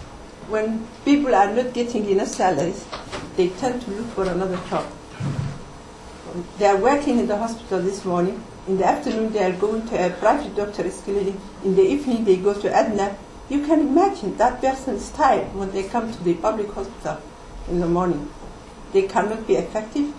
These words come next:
or function the way they are supposed to. And they are working because,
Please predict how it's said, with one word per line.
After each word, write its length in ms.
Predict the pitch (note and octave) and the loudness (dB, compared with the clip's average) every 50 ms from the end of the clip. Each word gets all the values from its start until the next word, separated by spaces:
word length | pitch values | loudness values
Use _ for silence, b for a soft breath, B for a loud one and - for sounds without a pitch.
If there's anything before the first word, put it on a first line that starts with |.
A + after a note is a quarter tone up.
| - - - - - - | -14 -18 -18 -18 -12 -6
or 120 | - F#3 F#3 | -4 -4 -4
function 540 | - - - A3 A3 G#3 - - E3+ D#3 C#3+ - - - - - - - - - - - - - - - - - | -4 -6 -6 -6 -6 -6 -8 -8 -8 -8 -8 -10 -14 -18 -18 -18 -18 -20 -20 -20 -20 -20 -18 -20 -20 -20 -10 -4
the 100 | - F3+ | -2 2
way 140 | F#3 F#3+ F#3 | 4 4 4
they 160 | F#3 F#3 F3 | 6 4 2
are 100 | E3 F3 | 2 2
supposed 440 | E3+ - E3+ - - E3 D#3+ - - | 0 -4 -8 -8 -6 -6 -6 -6 -6
to. 100 | E3 D#3+ - - - - - - - - - - - - - - - - - - - - - - - - - - - - - - - - - - - - - - - - - - - - - - - - - - - | -8 -10 -10 -10 -14 -16 -16 -18 -18 -20 -20 -20 -20 -18 -18 -18 -18 -18 -20 -20 -20 -20 -20 -18 -20 -20 -18 -18 -18 -18 -18 -18 -18 -20 -20 -20 -20 -20 -20 -20 -20 -20 -20 -20 -18 -18 -20 -20 -20 -20 -14 -4 0
And 220 | G#3+ A3 A#3+ A#3 | 2 2 4 4
they 80 | C4 C#4+ | 6 6
are 240 | - C#4 C#4 A#3+ A#3 | 8 8 6 6 4
working 380 | C4 D#4+ F#4+ F#4+ - B3+ G#3+ | 4 4 4 4 2 -2 -2
because, 340 | G#3+ G3 F#3+ - - A#3 A3+ | -2 -2 -4 -4 -8 -10 -12